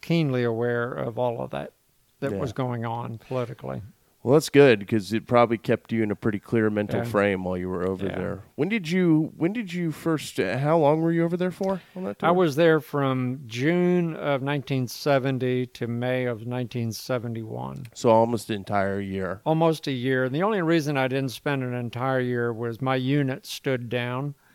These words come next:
Speaker 1: and was being replaced with another helicopter, uh, unit. And since I was only, uh, six weeks from,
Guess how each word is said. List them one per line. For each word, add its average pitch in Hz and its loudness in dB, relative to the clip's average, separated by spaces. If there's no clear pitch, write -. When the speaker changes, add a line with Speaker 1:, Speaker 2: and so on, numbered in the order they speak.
Speaker 1:
and 135 0
was 131 2
being 139 2
replaced 120 -2
with 131 -2
another 123 -2
helicopter, 123 -2
uh, 139 0
unit. 127 -2
And 139 0
since 170 -4
I 151 4
was 135 0
only, 135 0
uh, 123 -4
six - -6
weeks 135 -2
from, 123 -4